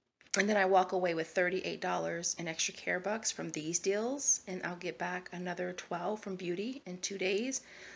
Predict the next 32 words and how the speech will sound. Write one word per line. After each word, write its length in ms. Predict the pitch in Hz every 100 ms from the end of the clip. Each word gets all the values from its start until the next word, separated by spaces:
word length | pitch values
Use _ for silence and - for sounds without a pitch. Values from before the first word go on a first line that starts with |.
| -
So 280 | - 208 -
I 120 | 214
rode 260 | 226 247
forty-nine, 760 | 254 277 269 247 240 233 240 220 -
I 80 | 190
walk 200 | 196 185
away 120 | 196
with 100 | -
fifty. 480 | - 196 208 202 185 - _ _ -
Totally 360 | - 262 254 247
flipping 420 | 233 220 214 214
awesome, 500 | 190 170 165 214 269 285 _ -
right? 300 | 190 214 - - - - - - - - _
On 100 | 190
top 240 | 190 220 226
of 80 |
that, 340 | 208 214 196 190 - - - -
I'll 80 | 180
get 180 | 190 190
back 200 | 196 185
seventy-five 440 | - 202 202 208
cents 240 | 190 196 190
for 100 | 202
the 160 | 190
Beauty 500 | 185 185 185 185 185 - -
and 140 | 185
Planet, 420 | 185 226 233 233 233 - _ _ _ _ _ _ _ _ _ _ _ _ -
seventy-five 440 | - 202 208 202
cents 180 | 196 190
for 100 | 185
the 100 | 190
Suave, 500 | - 190 185 190